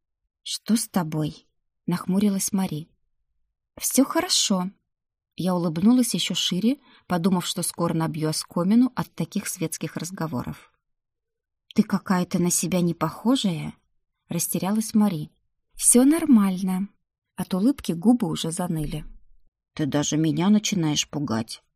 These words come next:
ожил мой хранитель Лилерий. «Прости за вчерашнюю истерику», — обратилась я к нему. После вчерашних рыданий я выгнала духа в поместье заняться стоящим делом.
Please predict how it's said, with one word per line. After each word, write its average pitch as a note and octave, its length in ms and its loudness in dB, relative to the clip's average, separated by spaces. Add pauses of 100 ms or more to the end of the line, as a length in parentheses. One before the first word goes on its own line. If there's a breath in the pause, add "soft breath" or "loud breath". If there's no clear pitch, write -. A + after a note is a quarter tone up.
(260)
ожил B3+ 340 4
мой G3 160 6
хранитель F3+ 540 -2
Лилерий. E3+ 640 -6 (540)
«Прости A3+ 340 0
за A3+ 120 0
вчерашнюю E3 520 -4
истерику», — D3+ 600 -8 (260)
обратилась F#3+ 640 -2
я D3+ 160 -8
к - 120 -18
нему. D#3 320 -6 (460)
После C#4 280 -2
вчерашних G#3+ 540 0
рыданий D#3+ 640 -4 (160)
я C#4+ 180 2
выгнала A3+ 420 4
духа F#3+ 280 -2
в - 80 -8
поместье G3+ 540 0
заняться G3 500 0
стоящим G#3 680 -2
делом. D3 440 -6